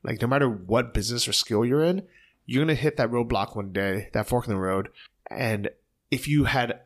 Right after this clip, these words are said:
like, heard the backstory of the talk and where it led to, you'll know next time, like, you're at a fork in the road, it's probably a good question to ask yourself, like, "Do I wanna be a business owner or do I wanna be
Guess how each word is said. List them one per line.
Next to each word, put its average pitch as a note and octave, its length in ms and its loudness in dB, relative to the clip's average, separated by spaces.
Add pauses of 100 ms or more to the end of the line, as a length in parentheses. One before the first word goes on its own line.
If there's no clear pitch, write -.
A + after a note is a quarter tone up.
(160)
like, A#2+ 140 0
heard C#3 300 0
the A#2+ 40 2
backstory G#2+ 440 -2
of B2 60 0
the A#2 60 -4
talk A#2 320 -2
and G#2+ 240 -6
where G#2+ 140 2
it F2+ 60 -2
led G2 240 0
to, F#3 260 4 (420)
you'll C#3 220 2
know A2+ 540 2 (360)
next C#3+ 360 -4
time, E3 460 0 (280)
like, B2 180 -4
you're B2+ 180 4
at A2+ 180 -4
a A#2+ 80 2
fork B2+ 300 0
in E3 40 0
the D#3 80 0
road, F#3 300 4 (320)
it's - 200 0
probably D3 760 2 (180)
a B2+ 80 2
good B2+ 160 0
question - 300 0
to A2 40 2
ask A2+ 140 0
yourself, F2 260 -2
like, - 200 -4
"Do A2+ 100 0
I A2+ 60 4
wanna D3+ 180 4
be C3 140 2
a A2+ 40 0
business C#3+ 320 0
owner G3+ 280 6
or B2 200 4
do A2+ 100 2
I G#2+ 40 4
wanna G#2+ 180 2
be G2+ 400 0